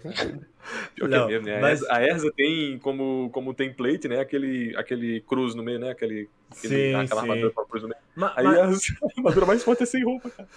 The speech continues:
Speaker 4: mas que é o foda, né? Às vezes a gente tá tão,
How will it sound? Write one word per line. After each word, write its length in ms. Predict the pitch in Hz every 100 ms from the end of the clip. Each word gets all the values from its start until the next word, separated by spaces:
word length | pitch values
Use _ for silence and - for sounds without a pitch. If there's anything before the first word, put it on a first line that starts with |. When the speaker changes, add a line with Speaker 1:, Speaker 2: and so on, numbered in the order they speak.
| - -
Speaker 4:
mas 300 | 160 196 -
que 60 |
é 40 | 226
o 60 |
foda, 400 | 202 - 139 139
né? 160 | 131 139 143
Às 180 | 139
vezes 220 | 151 165 160
a 140 | 165
gente 260 | 147 160 -
tá 300 | - - 151
tão, 580 | - 165 233 214 127